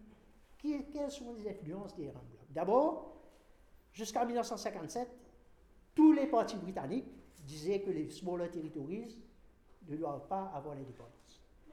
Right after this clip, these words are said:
Mais en cinquante-sept, le Labour Party britannique accepte le principe de l'indépendance, même pour les Labour, les smaller territories. Vous savez, il y a des liens très étroits entre le Parti britannique, le Parti travailliste britannique et le Parti travailliste mauricien.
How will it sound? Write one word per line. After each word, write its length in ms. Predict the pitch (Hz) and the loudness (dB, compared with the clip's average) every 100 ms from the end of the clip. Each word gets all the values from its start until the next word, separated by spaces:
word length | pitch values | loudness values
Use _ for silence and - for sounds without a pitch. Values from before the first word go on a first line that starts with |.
| - 156 | -18 -4
Mais 120 | 190 | -4
en 60 | |
cinquante-sept, 580 | 190 247 220 208 - - | 0 -2 -2 -2 -2 -2
le 60 | 208 | -2
Labour 360 | 180 175 170 | 0 0 0
Party 320 | 165 135 - 131 | -2 -6 -6 -10
britannique 480 | 127 123 135 262 - - - - - - - | -12 -10 -6 -6 -8 -20 -20 -20 -20 -20 -14
accepte 440 | - - - 214 190 | -14 -10 -8 -6 -6
le 80 | 190 | -8
principe 360 | 156 139 180 | -8 -10 -10
de 80 | 156 | -8
l'indépendance, 680 | 156 139 127 131 156 165 - | -6 -8 -10 -12 -10 -12 -12
même 200 | 147 156 | -10 -10
pour 180 | 156 147 | -10 -12
les 100 | 147 | -10
Labour, 300 | 131 139 147 - - - | -12 -12 -14 -16 -20 -18
les 60 | |
smaller 300 | 120 147 143 - | -10 -6 -6 -8
territories. 500 | 123 - 123 - - - | -14 -16 -20 -20 -20 -20
Vous 160 | - - | -18 -2
savez, 420 | 208 285 208 - | 2 4 2 0
il 60 | 165 | -2
y 40 | |
a 80 | 185 | -2
des 100 | 185 | 0
liens 180 | 190 185 | 0 0
très 260 | 185 226 170 | 0 -2 -2
étroits 320 | - 180 185 | 0 -2 -2
entre 120 | 160 170 | -8 -6
le 40 | |
Parti 240 | 160 160 139 | -8 -8 -10
britannique, 340 | 143 135 156 | -12 -10 -12
le 500 | - - - - - | -14 -20 -20 -20 -10
Parti 260 | 160 175 - | -10 -10 -12
travailliste 280 | 139 131 | -10 -10
britannique 420 | - 127 143 220 - | -12 -10 -8 -8 -8
et 40 | 147 | -12
le 60 | |
Parti 220 | 156 135 - | -10 -10 -10
travailliste 260 | 135 139 | -12 -10
mauricien. 280 | 127 113 | -14 -16